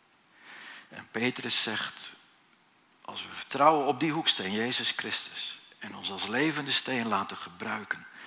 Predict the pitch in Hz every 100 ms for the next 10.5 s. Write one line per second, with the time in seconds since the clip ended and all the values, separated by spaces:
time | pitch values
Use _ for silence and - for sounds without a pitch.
0 | - - - 90 139 175 160 156 - 147
1 | - 98 87 82 - - _ _ _ _
2 | 101 113 113 123 110 160 147 95 - 127
3 | 160 - 110 131 143 123 120 117 110 98
4 | 101 - - - - _ _ - - -
5 | - - - - - - - 170 180 -
6 | - 135 - - - - - - - -
7 | - 110 - - - 110 110 101 - 98
8 | 101 92 - - - - - - - -
9 | 151 147 131 - - 165 - - - 196
10 | - - - -